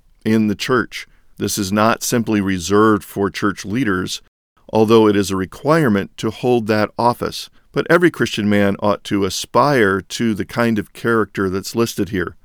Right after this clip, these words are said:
Certainly, it is the character standard for Christian workers and vocational Christian workers like paid pastors or missionaries.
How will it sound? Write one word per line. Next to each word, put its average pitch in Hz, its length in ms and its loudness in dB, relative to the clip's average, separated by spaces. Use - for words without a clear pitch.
Certainly, 117 600 4
it 117 100 2
is 110 200 2
the 101 100 -6
character 127 440 0
standard 107 680 0
for 113 360 4
Christian 101 600 -4
workers 104 640 -2
and 98 240 0
vocational 98 840 -4
Christian 98 420 -8
workers 95 560 -6
like 90 380 -2
paid 107 300 0
pastors 98 720 -6
or 92 260 -2
missionaries. 92 800 -6